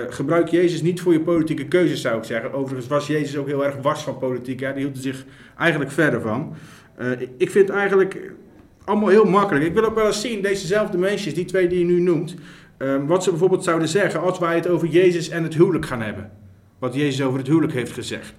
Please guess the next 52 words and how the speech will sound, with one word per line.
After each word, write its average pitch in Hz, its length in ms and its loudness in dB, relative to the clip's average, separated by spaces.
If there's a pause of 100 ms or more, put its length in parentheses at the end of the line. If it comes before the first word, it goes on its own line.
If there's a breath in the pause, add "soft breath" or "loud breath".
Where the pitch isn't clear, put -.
(300 loud breath)
Of 135 140 -2
als 165 140 4
we 165 60 2
het 156 80 -6
gaan 151 160 0
hebben 151 200 2
over 151 220 0
Jezus 156 360 0
en 156 120 -4
geld, 156 360 -2
wat 127 120 -10
hij 131 100 -6
daarover 127 380 0
heeft 110 200 -6
gezegd. 104 380 -12 (360 loud breath)
Of 151 180 0
als 151 140 4
we 151 60 -4
het 151 100 -4
over 151 200 2
gaan 151 140 -2
hebben 147 320 0
over 151 240 0
Jezus 160 360 0
en 160 160 -4
ongeloof. 123 680 2 (360 loud breath)
Of 165 320 0
nog 175 180 0
beter, 135 400 0 (260 loud breath)
over 151 220 0
Jezus 160 320 4
en 160 100 0
hypocrisie. 156 840 0 (560 loud breath)
Ik 143 180 -6
denk 147 180 -2
dat 139 120 -4
ze 147 100 -8
dan 143 140 -2
heel 135 220 -2
erg 123 100 -6
stil 110 240 -8
worden. 101 260 -10 (520)
Ik 139 180 -8
ook 135 160 -4
trouwens, 107 520 -8
want 113 260 -10
ik 110 160 -10
ben 117 120 -8
natuurlijk 113 300 -8
geen 104 140 -10
haar 104 160 -6
beter. 98 300 -8